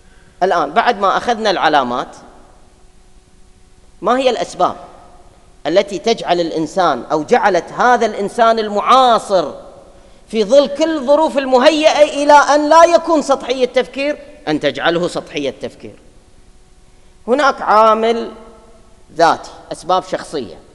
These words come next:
الكسل والاتكالية، حتى على مستوى التفكير هو اتكالي، ناطر أحد يعبي مخه، حتى ما له خلق هو يدور، ما له خلق يسأل، ما له خلق يتعلم،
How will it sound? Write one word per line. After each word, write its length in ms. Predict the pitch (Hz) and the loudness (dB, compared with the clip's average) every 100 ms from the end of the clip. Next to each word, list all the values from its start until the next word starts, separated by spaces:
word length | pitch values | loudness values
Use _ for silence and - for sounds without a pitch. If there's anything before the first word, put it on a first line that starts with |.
| - _ - _ _ _ _ 156 | -20 _ -20 _ _ _ _ -10
الكسل 600 | 151 226 220 240 254 240 - - - - - _ _ | -8 -8 -6 -4 -6 -8 -18 -20 -20 -20 -20 _ _
والاتكالية، 1040 | 202 240 - - 196 - 165 160 160 117 | -4 -2 -4 -8 -10 -2 0 0 -4 -8
حتى 320 | 110 - - 311 | -8 -8 -2 -2
على 220 | 254 226 | 2 0
مستوى 360 | 226 - 240 | 0 0 0
التفكير 500 | 240 - - - 262 | 0 -4 -8 -4 -2
هو 160 | 220 196 | 0 0
اتكالي، 560 | 185 175 - 143 117 117 - - - - | -2 -6 -4 -4 -4 -12 -20 -20 -20 -8
ناطر 360 | 208 294 277 233 | 0 0 2 0
أحد 340 | 269 240 254 | 0 -2 -4
يعبي 320 | 214 214 180 180 | -2 -2 -2 -2
مخه، 300 | 165 - - - - - - | -4 -8 -16 -20 -20 -20 -10
حتى 260 | - 294 285 | -6 -2 0
ما 220 | 294 311 | 2 2
له 100 | 294 | 2
خلق 280 | 285 294 262 | 2 0 2
هو 160 | 254 254 | 4 4
يدور، 480 | 196 233 170 127 - | 4 2 2 -6 -6
ما 180 | 190 254 | 0 0
له 60 | |
خلق 260 | - 247 180 | 0 -2 -4
يسأل، 400 | 240 - 127 127 - - - | -6 -6 -10 -14 -16 -18 0
ما 180 | 226 277 | 4 4
له 80 | |
خلق 240 | - 294 247 | 2 0 0
يتعلم، 600 | 247 190 262 247 160 | -4 0 0 2 -4